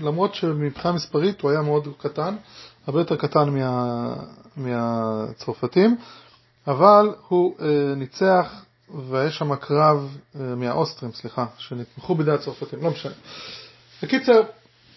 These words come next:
אה, אחת הקרבות הגדולות היו ב-, ב-, ב-, באזור צ'כיה של היום, ושם, אה, הוא עשה טקטיקה שעזרה לנו לנצח.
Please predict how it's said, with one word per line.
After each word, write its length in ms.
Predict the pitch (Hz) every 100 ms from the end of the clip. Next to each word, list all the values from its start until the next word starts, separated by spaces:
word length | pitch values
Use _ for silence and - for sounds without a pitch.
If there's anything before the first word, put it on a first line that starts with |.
| -
אה, 420 | 165 165 165 165
אחת 160 | 151 196
הקרבות 320 | 190 196 190
הגדולות 360 | 170 170 170
היו 200 | 170 170
ב-, 120 | 165 156 151 143 139 135 131 131 127 123
ב-, 180 | 123 127 131 127
ב-, 300 | 127 123 123 127
באזור 560 | 123 123 123 131 135 151
צ'כיה 420 | - 185 185 196
של 200 | 175 175
היום, 380 | 165 165 160 147 - _ _ _ _ _ _ _ - - _ - _ - - - - - - _ -
ושם, 540 | 123 131 - 196 202 196 - - _ _
אה, 60 | 143 139 135 131 131 131 127 123 123 123 - _ _ _ _ _ _ _ _ _
הוא 240 | - 180 185
עשה 320 | - 175 165 -
טקטיקה 600 | - 147 - 151 170 180 240
שעזרה 380 | - 147 139 151
לנו 140 | 147
לנצח. 600 | 135 - 127 113 - -